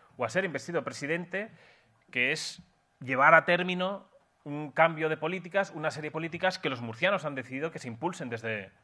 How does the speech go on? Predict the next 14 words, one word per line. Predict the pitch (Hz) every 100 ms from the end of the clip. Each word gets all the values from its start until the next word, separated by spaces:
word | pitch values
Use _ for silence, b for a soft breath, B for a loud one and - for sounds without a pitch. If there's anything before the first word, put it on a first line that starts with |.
| _
el | 123 113
gobierno | 104 127 131 123 110 101 b b b 107
de |
Murcia. | 117 175 - 95 - b b _
De | - 139
momento, | 131 165 208 196
a |
día | 165 170
de | 165
hoy, | 190
el | 151
señor | - 160
López | 160 139 139
Miras | 160 185 180 -